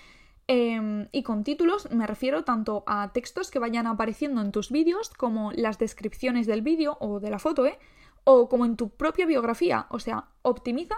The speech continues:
aprovecha cada rincón de texto para dejar claro a quién te estás dirigiendo y qué vas a aportar. Recuerda que, como hemos dicho, las redes sociales son un buscador, un motor de búsqueda,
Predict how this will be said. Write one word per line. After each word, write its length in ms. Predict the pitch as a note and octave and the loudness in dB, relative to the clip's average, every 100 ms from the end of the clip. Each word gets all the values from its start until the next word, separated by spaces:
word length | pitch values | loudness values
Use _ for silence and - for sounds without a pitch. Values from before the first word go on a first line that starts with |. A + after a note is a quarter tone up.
| C5+ _ - | -10 _ -2
aprovecha 500 | A#3 A3 B3+ F#4 A4+ A#4+ _ - | 0 0 0 -2 -6 -10 _ -4
cada 240 | E4+ F#4+ | 0 0
rincón 400 | F4 D#4 B3+ A3+ | -2 0 0 0
de 100 | A3 | -2
texto 480 | G#3 G#3 - G4 - | -2 -4 -8 -8 -2
para 200 | C4+ A#3+ | 0 0
dejar 320 | A3 D4 D#4+ | -4 -6 -2
claro 320 | C#4 A#3+ C4+ - | 0 0 -2 -2
a 140 | G#3 | -6
quién 180 | C#4+ F4 | -4 -6
te 80 | F4 | -6
estás 240 | - A3+ | -6 -4
dirigiendo 600 | A3+ A3 - G#3+ B3+ D4 | -4 -4 -6 -4 -4 -6
y 140 | - A#3 | -8 -6
qué 160 | D#4+ | -4
vas 180 | D#4+ D4+ | -4 -2
a 60 | A3+ | -2
aportar. 580 | G#3 G#3 - D4 A3+ - - - - - | 0 -2 -2 -2 -4 -10 -20 -20 -20 -10
Recuerda 560 | A#3 A3 B3 D#4 G4+ A#4+ _ - _ _ - | -6 2 2 2 -2 -6 _ -20 _ _ -2
que, 180 | C#4 B3 | 0 2
como 200 | A#3 C4 | 0 0
hemos 200 | E4+ - | -2 -4
dicho, 280 | C4 D#4 G4+ | -4 -2 -2
las 180 | D#4+ A#3+ | 0 2
redes 240 | C4+ E4+ E4 | 2 0 0
sociales 440 | C#4+ C#4 D4 D4+ | 0 0 0 -2
son 280 | - D#4 - | -4 -4 -4
un 180 | D4+ C#4+ | -6 -2
buscador, 600 | B3 A#3+ - G#3 F#3+ - - | -4 -4 -4 -2 -2 -4 -10
un 140 | D#4 | -4
motor 280 | D#4 C4 B3 | -2 0 0
de 100 | A3 | -2
búsqueda, 540 | G3+ A3 - A3+ - | -4 -8 -6 -6 -6